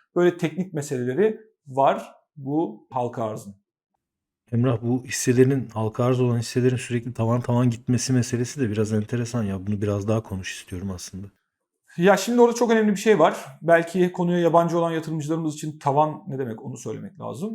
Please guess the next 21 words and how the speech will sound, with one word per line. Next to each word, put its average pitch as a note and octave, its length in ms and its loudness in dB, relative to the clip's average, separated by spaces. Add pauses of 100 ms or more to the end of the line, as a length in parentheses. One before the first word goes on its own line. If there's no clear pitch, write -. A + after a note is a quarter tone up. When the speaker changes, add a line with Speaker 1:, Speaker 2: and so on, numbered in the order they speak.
Speaker 1:
Bir D#3+ 380 -6
hissenin E3+ 1000 -6
belli C#3 520 -6
bir - 220 -8
baz B2+ 500 0
fiyatı A2+ 340 -14
var. C3+ 200 -6
Önceki A2 340 -12
günkü A2 260 -18
kapanış - 680 -16
ile - 220 -12 (200)
hesaplanıyor. G#2 540 -14
Diyelim C#3+ 180 -4
ki - 100 -20
kapanış A#2+ 340 -10
fiyatı. - 460 -8 (600)
Tavan A3 420 6
onun G#3+ 280 4
yüzde G3 340 4
on A3+ 340 8
üstü, A3 600 -4